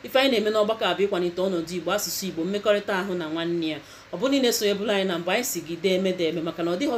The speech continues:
fecha fecha ị na-esonyelu mmadụ site n'ahọ ruo n'ahọ.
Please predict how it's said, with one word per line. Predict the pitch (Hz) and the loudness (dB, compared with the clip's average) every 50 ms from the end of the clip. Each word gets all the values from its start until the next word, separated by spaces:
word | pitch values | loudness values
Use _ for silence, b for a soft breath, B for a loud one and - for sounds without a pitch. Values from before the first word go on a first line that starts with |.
| 233 - | -2 -2
fecha | 226 - 233 214 | -2 -2 -2 -2
fecha | 214 - 269 269 233 226 | -2 -4 -4 -2 -2 0
ị | 226 220 | 0 0
na-esonyelu | 208 202 196 - 175 180 185 190 190 | -2 -2 -2 0 0 0 2 0 0
mmadụ | 190 180 175 170 156 156 | 0 -2 -2 -2 -4 -4
site | 151 - - 190 180 | -6 -6 -4 -4 -2
n'ahọ | 180 180 180 175 151 151 156 | -2 -2 -2 -2 -4 -4 -4
ruo | 165 170 165 170 | -4 -2 -2 -2
n'ahọ. | 170 170 165 160 143 135 | -2 -2 -4 -4 -6 -8